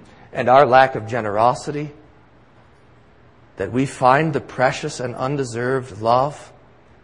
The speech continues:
and generosity and mercy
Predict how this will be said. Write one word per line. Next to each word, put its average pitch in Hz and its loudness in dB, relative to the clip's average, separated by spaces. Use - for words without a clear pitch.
and 113 -8
generosity 127 0
and 110 -8
mercy - -4